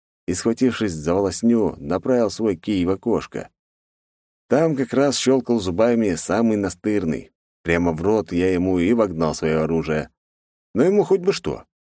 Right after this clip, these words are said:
Пришлось еще несколько раз повторить попытку, прежде чем уродец затих и упал. Хм, уровень не получил.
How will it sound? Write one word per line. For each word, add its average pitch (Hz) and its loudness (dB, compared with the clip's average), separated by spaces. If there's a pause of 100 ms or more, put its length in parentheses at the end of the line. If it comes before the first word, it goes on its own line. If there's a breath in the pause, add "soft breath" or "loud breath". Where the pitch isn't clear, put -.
(120)
Пришлось 87 -2
еще 92 -2
несколько 98 -2
раз 110 0
повторить 82 -4
попытку, 85 -4
прежде 82 -4
чем 87 -2
уродец 92 -2
затих 85 -4
и 87 2
упал. 80 0 (640)
Хм, 98 0 (500)
уровень 131 4
не 131 4
получил. 80 -6